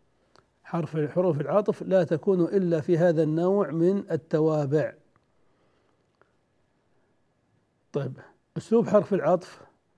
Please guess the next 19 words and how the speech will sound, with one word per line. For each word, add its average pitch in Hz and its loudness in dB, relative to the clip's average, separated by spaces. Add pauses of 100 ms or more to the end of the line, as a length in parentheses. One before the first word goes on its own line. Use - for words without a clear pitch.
(480)
أو 143 -6
أسلوب 185 4
العطف، 165 -2 (640)
أسلوب 175 -2
العطف 165 -2
يتكون 185 0
من 175 2
ثلاثة 175 2
أركان. 135 -6 (760)
ما 156 -2
هي؟ 160 0 (920)
الركن 160 -4
الأول 180 0
المعطوف 165 0
عليه، 180 -2 (1080)
والثاني 165 -2
حرف 180 -2
العطف، 170 -2 (1300)
والثالث 160 0